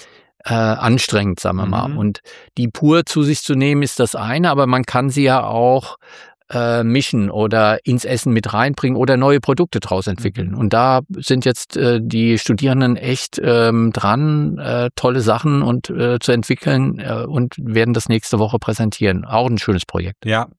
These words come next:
Speaker 2: und die kriege ich ja auch mit, weil sie beim, im Food Lab bei mir dann auf der
Speaker 1: Genau.
Speaker 2: Matte stehen und wollen dann gerne so ein bisschen rumwursteln, sag ich mal.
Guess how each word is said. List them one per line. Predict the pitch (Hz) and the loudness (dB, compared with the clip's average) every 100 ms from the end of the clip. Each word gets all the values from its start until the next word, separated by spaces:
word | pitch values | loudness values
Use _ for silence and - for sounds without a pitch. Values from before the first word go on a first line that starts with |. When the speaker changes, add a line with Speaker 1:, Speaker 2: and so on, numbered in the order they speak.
| _ | _
Speaker 2:
und | 123 120 104 | -2 -2 -2
die | 127 | -6
kriege | - 147 | -2 -2
ich | 123 | 0
ja | 131 | 0
auch | 117 | 0
mit, | 120 165 | 0 0
weil | 139 | 0
sie | 120 123 | 0 0
beim, | 113 120 123 | 0 0 0
im | 117 | -2
Food | 104 - 165 | -2 -2 -2
Lab | 175 | 0
bei | 156 | 0
mir | 151 151 | 2 2
dann | 151 | 2
auf | 147 | 2
der | 151 | 2
Speaker 1:
Genau. | 135 | 2
Speaker 2:
Matte | - 165 | 2 0
stehen | 143 160 151 147 | 0 2 2 0
und | 131 | 2
wollen | 123 131 | 2 2
dann | 127 | 0
gerne | 120 127 127 | 0 0 -2
so | 117 | -4
ein | 117 | -6
bisschen | - 120 113 | -6 -8 -4
rumwursteln, | 151 185 180 156 180 - 190 170 | -2 -2 -2 0 0 0 0 0
sag | 170 175 | 2 0
ich | 180 | 0
mal. | - 170 | -2 -2